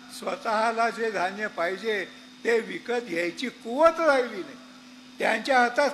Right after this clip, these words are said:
कमाई येत नाहीये, त्यांना उत्पन्न नाहीये आणि त्याचा गैरफायदा घेऊन तुम्ही आम्ही त्यांना धान्य फुकट देतो असं म्हणून त्यांना मिंध करून ठेवताय,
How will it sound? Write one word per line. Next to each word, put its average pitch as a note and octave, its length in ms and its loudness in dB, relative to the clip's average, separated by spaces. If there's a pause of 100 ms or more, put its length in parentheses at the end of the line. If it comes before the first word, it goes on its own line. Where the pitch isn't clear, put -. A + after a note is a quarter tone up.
कमाई C#4 360 4
येत C#4 300 0
नाहीये, F#3+ 320 -6 (440)
त्यांना C4 260 2
उत्पन्न D#4+ 480 2
नाहीये C4 540 2 (260)
आणि C#4+ 320 2
त्याचा A3+ 640 2 (320)
गैरफायदा C#4 640 6
घेऊन A3 300 0 (360)
तुम्ही C4+ 240 4
आम्ही A#3 380 2
त्यांना A#3 520 0
धान्य A3+ 300 -2
फुकट C4+ 340 4
देतो B3 300 2
असं B3 160 -6
म्हणून A3 320 -4 (280)
त्यांना C4 240 4
मिंध G#3 280 0
करून C4 320 2
ठेवताय, C#4+ 380 0